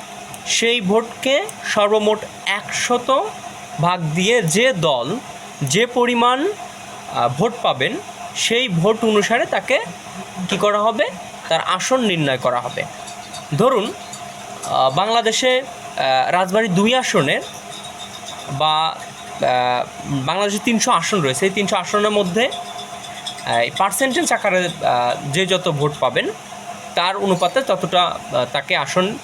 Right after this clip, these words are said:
বিন্যাস করা হবে বা আসন ভাগ করে দিবেন। এটা নির্বাচন, আহ, কমিশন কর্তৃক।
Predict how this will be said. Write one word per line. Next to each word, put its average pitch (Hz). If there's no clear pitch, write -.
বিন্যাস 147
করা 120
হবে 123
বা 131
আসন 185
ভাগ 147
করে 143
দিবেন। 156
এটা 214
নির্বাচন, 175
আহ, 139
কমিশন 175
কর্তৃক। 107